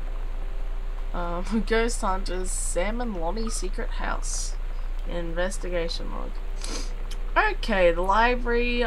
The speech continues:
upstairs, hall, and the foyer. So there's, there's one where Sam's room is. That's creepy. It creaks, that's why it's creepy.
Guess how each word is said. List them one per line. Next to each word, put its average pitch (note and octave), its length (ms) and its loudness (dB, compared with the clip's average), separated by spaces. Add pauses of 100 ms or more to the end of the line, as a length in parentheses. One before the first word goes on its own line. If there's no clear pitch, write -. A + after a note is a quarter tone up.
upstairs, G3+ 840 0
hall, F#3 680 2 (1000)
and F3+ 140 -2
the F3+ 60 0
foyer. E3+ 720 2 (3500)
So - 220 -4
there's, F#3+ 580 -2
there's A3 220 -2
one D#4+ 560 0 (160)
where G#3 180 -2
Sam's F#3 460 -2
room D#3+ 220 -2
is. - 340 0 (2500)
That's - 160 -6
creepy. F#3+ 580 -2
It - 160 -12
creaks, - 540 -6
that's - 240 -8
why F3+ 140 -4
it's - 160 -10
creepy. E3+ 540 -8